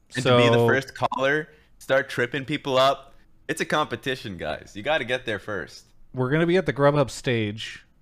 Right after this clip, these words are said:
Speaker 2: uh, which I can't give more details about, but just look for the Grubhub area, and that's where we will be. Um, and Mark will be on the, for the first hour, and then it's unclear yet if we're gonna do, like, a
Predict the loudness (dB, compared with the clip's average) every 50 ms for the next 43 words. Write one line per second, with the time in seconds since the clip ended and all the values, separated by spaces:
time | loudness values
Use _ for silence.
0 | _ _ _ _ _ _ _ -8 -6 -4 -2 0 0 0 0 -2 -4 -6 -8 -8
1 | -6 -4 -4 -4 -4 -4 -4 -4 -4 -4 -4 -4 -4 -4 -6 -6 -4 -6 -6 -6
2 | -6 -8 -8 -8 -8 -10 -10 -6 -2 -2 -2 -2 0 -2 -2 2 4 4 6 6
3 | 4 2 2 0 0 0 0 0 0 0 -2 -2 -4 -2 -2 -2 -2 -2 0 0
4 | 0 0 0 0 0 0 -2 -2 -2 -2 -4 -4 -6 -12 -18 -20 -20 _ _ _
5 | _ _ _ _ _ -8 -4 -2 0 0 0 0 -2 -4 -6 -8 -8 -4 -2 -2
6 | 0 0 0 0 4 4 4 4 4 2 2 4 4 4 4 4 2 0 0 0
7 | 0 0 0 0 2 0 0 0 -2 0 2 4 6 6 6 4 2 2 0 -2
8 | 0 0 0 -2 -2 -2 -2 -2 0 0 2 2 2 2 2 2 2 0 -2 -6
9 | -4 -4 -4 -4 -4 -2 0 0 0 0 0 -2 -2 0 -2 -2